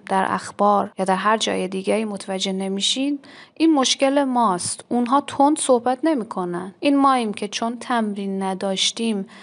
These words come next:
اگر سرعت حرف زدن از یه حدی بالاتر بره، اون رو متوجه نمیشیم.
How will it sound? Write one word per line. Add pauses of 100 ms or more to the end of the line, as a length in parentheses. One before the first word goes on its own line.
(180)
اگر
سرعت
حرف
زدن
از
یه
حدی
بالاتر
بره، (300)
اون
رو
متوجه
نمیشیم.